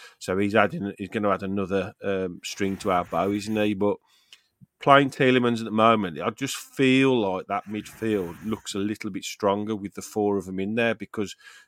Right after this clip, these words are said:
Tielemans has got such a good passing range, McGinn's got such good energy and gets up and down and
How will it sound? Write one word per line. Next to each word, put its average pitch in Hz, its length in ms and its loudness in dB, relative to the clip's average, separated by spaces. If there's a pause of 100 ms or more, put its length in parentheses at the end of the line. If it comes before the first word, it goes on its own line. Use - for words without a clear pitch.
(100)
Tielemans 113 420 2
has 101 140 -4
got - 140 -6
such - 240 -10
a - 60 -16
good - 200 -18
passing 104 360 -2
range, 85 340 -8
McGinn's 101 420 -6
got - 140 -12
such - 300 -12
good 92 100 -8
energy 95 480 -4
and 78 140 -12
gets - 240 -12
up 101 140 -10
and 87 120 -14
down 90 400 -2
and 85 160 -8